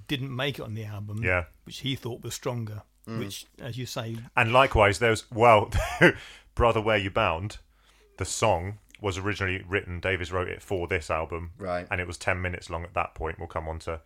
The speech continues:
Speaker 2: in a moment
Speaker 1: Oh, that's
Speaker 2: what
Speaker 1: right.
Speaker 2: happened there.
Speaker 1: Yeah,
Speaker 2: Um,
Speaker 1: it was a collaboration between them, wasn't it?
Speaker 2: No, it was just Davis's,
Speaker 1: Oh,
Speaker 2: but
Speaker 1: was it?
Speaker 2: Hodgson kept it <laughs> off the album.
Speaker 1: Oh,
Speaker 2: He
Speaker 1: really?
Speaker 2: managed to keep it
Speaker 1: Oh,
Speaker 2: off.
Speaker 1: okay.
Speaker 2: Yeah.
Speaker 1: So, th-, so, so Davis thought, "I'm gonna put it on," and made it longer
Speaker 2: Yeah.
Speaker 1: and longer still. Yeah.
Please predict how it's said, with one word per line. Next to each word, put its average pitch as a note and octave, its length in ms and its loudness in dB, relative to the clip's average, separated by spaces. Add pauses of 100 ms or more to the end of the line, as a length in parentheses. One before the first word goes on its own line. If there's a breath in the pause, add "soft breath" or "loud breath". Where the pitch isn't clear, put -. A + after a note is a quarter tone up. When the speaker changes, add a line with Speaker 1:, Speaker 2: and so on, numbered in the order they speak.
(120)
Speaker 2:
in E2 140 -14
a D#2+ 60 -14
moment D#2+ 340 -10
Speaker 1:
Oh, C3 60 -4
that's C#3+ 180 -2
Speaker 2:
what - 120 -2
Speaker 1:
right. C3+ 60 -6
Speaker 2:
happened E2+ 280 -2
there. F2 180 -4 (180 loud breath)
Speaker 1:
Yeah, B2+ 280 4
Speaker 2:
Um, F#2+ 280 -4
Speaker 1:
it - 60 -14
was C3 120 -12
a A#2+ 40 -14
collaboration C#3+ 560 -4
between B2+ 280 -10
them, G#2+ 280 -10 (200)
wasn't C3+ 180 -10
it? - 140 -16 (320)
Speaker 2:
No, B2+ 200 6
it A2+ 80 4
was C3 180 4
just A2+ 160 -6
Davis's, G#2+ 460 4
Speaker 1:
Oh, C#3+ 100 0
Speaker 2:
but A2 80 4
Speaker 1:
was G#2+ 80 4
it? - 60 0
Speaker 2:
Hodgson G2+ 580 2
kept - 320 0
it G#2 120 0
<laughs> - 0 -
off - 220 0
the C3 160 6
album. C3 280 8
Speaker 1:
Oh, A#2 80 6
Speaker 2:
He B2 80 4
Speaker 1:
really? C#3+ 180 8
Speaker 2:
managed A#2 260 4
to G#2+ 40 -4
keep G#2+ 240 0
it - 40 4
Speaker 1:
Oh, A#2 200 8
Speaker 2:
off. C3+ 160 0
Speaker 1:
okay. C#3+ 180 2 (420 loud breath)
Speaker 2:
Yeah. G2 300 2 (180)
Speaker 1:
So, D#3 120 -2
th-, D3+ 160 -8
so, D#3 160 0
so - 100 -4
Davis C3+ 400 -2
thought, B2+ 200 -6
"I'm B2 80 -6
gonna A2+ 100 -10
put A#2 160 -8
it - 80 -12
on," A2+ 120 -10
and A2 120 -8
made A2+ 140 -8
it A2+ 60 -10
longer A#2+ 200 -4
Speaker 2:
Yeah. F2+ 100 2
Speaker 1:
and A#2+ 80 -2
longer B2 160 -6
still. A2+ 320 -6
Yeah. A#2 80 -8